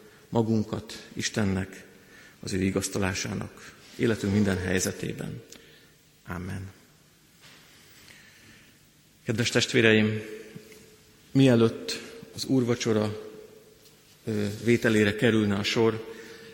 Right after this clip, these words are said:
engedjék meg, hogy felolvassam mindazoknak a nevét, akiktől az elmúlt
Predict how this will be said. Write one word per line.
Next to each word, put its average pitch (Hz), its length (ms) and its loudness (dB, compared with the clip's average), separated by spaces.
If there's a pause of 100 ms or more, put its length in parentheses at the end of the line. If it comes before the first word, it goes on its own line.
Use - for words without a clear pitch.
(160)
engedjék 113 420 6
meg, 120 160 4
hogy - 420 0 (300)
felolvassam 117 600 2
mindazoknak 110 920 0
a 107 80 -4
nevét, 113 520 2 (640)
akiktől - 680 0
az 107 100 2
elmúlt 113 680 4